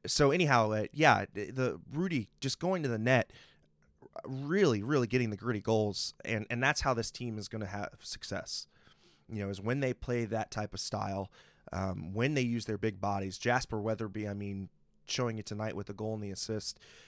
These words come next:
Not only is he a big dude that can post up, but he's also a guy that's got a little bit of playmaking ability, and, um, also said to have a pretty good shot too. So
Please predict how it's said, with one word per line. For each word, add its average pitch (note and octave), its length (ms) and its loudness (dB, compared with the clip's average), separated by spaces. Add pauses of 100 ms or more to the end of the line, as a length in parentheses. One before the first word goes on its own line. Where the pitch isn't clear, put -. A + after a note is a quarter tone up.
(140)
Not C#3+ 240 8
only D3 360 6
is A#2+ 180 2
he B2+ 200 2
a A2 80 4
big G2 320 2
dude A2+ 380 2
that G#2 180 -6
can A2 140 -12
post - 420 -2
up, C3 360 4 (420)
but B2 100 -2
he's A2 200 -2
also C3 340 4
a G2 40 -4
guy A2+ 240 4
that's G#2 180 -6
got A#2 140 2
a G#2 60 2
little A2 220 0
bit G#2+ 120 0
of G2+ 200 -4 (100)
playmaking A#2 640 -2
ability, A2 560 -2 (420)
and, G#2+ 480 0
um, G2+ 360 -2
also B2+ 380 2
said A2+ 240 0
to A2 60 -2
have A2 160 0
a G2 60 -6
pretty A2+ 220 -6
good G#2+ 180 -6
shot C3+ 320 2
too. - 220 -4 (1300)
So D3+ 360 4